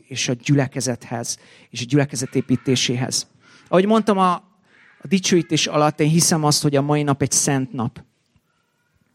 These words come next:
Ez egy szent nap. Számomra egy szent nap. Tudjátok miért? Azért, mert minden egyes alkalommal, amikor hozzuk az áldozatunkat Istennek, Isten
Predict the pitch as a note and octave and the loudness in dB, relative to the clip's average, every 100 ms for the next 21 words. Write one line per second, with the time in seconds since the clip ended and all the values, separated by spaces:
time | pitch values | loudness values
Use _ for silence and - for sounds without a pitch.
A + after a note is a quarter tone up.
0 | _ D#3 F3 - - D3+ C#3+ - A#2+ - | _ 0 0 2 2 2 0 -2 -6 -6
1 | - _ _ _ - F#3+ G3+ F#3 E3+ D#3+ | -20 _ _ _ 2 4 4 4 2 0
2 | - E3+ D#3+ - B2 - E3 E3 F3+ F#3 | 0 0 0 -4 -4 0 0 2 0 0
3 | F3 C#3+ - D#3+ D#3 D3 C#3+ C#3+ C#3 - | -2 -2 0 0 2 0 0 0 0 -4
4 | - - - D#3 F#3+ G3+ F3+ D#3 - F3 | -20 -20 -10 0 2 2 0 0 2 2
5 | E3 E3+ D#3 D3 C#3+ C#3+ C#3 D3 C#3+ - | 2 0 -2 2 0 0 0 0 0 -4
6 | _ _ _ F3+ D#3+ D#3+ D3+ D3 - D#3+ | _ _ _ 2 2 2 0 0 0 2
7 | D#3 C#3+ D3 - C3+ C3+ C#3+ C#3+ - A#2+ | 2 2 0 0 -2 -2 0 -2 0 -4
8 | A2+ A#2 - - _ _ _ _ _ _ | -4 -8 -10 -20 _ _ _ _ _ _
9 | _ _ - _ _ _ _ _ - D3+ | _ _ -20 _ _ _ _ _ -2 -2
10 | - D#3 D3 C#3+ | 0 0 0 -2